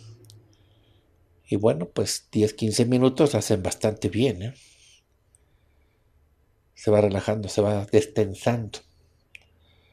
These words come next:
los músculos adyacentes. Así que podemos utilizar bastante bien compresas. Podemos utilizar pediluvios también. Meter los pies en el té. Se hace por separado, claro, y en una palangana, una tinita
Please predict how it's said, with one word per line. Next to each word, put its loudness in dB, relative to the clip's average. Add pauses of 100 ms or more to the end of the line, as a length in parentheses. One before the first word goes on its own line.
(440)
los -2
músculos 2
adyacentes. -2 (1160)
Así -8
que -6
podemos 2
utilizar 0
bastante -2
bien 0 (500)
compresas. -4 (1200)
Podemos 8
utilizar 6
pediluvios 2
también. -6 (1120)
Meter 2
los 0
pies 0
en -2
el -8
té. -6 (1000)
Se 2
hace 2
por -2
separado, 2
claro, -2
y -4
en -6
una -2
palangana, 0
una -4
tinita 0